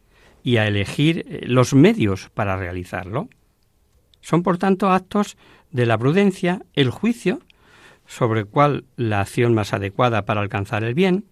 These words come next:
y el mandato para llevarlo a cabo. La prudencia se basa en la memoria del pasado, el conocimiento del presente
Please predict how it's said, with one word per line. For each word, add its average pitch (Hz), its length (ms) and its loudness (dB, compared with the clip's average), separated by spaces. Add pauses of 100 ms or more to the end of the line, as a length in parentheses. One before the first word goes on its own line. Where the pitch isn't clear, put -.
(460)
y 165 140 2
el 208 160 4
mandato 196 480 2
para 180 220 -2
llevarlo 110 320 0
a 87 60 0
cabo. - 360 -16 (920)
La 110 140 -6
prudencia 104 460 -2
se 175 120 -2
basa 151 500 -2
en 123 200 0
la 117 120 0
memoria 110 560 -2
del 110 180 -4
pasado, 180 640 -4 (640)
el 156 180 6
conocimiento 123 760 0
del 98 200 -6
presente 180 920 0